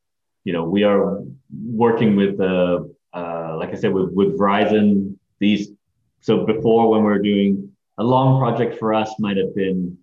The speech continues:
um, on a film marketing project, might have been a year long or something like that. But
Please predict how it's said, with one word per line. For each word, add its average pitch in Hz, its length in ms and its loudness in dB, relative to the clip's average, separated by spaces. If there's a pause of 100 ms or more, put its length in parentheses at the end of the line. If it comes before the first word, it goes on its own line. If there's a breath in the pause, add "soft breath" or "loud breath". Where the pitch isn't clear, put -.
(420)
um, 82 580 -8
on 101 140 -6
a 98 120 -6
film 113 480 0
marketing 104 480 0
project, 82 360 -4
might 95 140 -2
have 92 100 -2
been 92 140 -2
a 85 40 -4
year 87 260 -4
long 82 360 -4
or 73 80 -12
something 73 280 -14
like 67 140 -12
that. - 260 -16
But 78 220 -10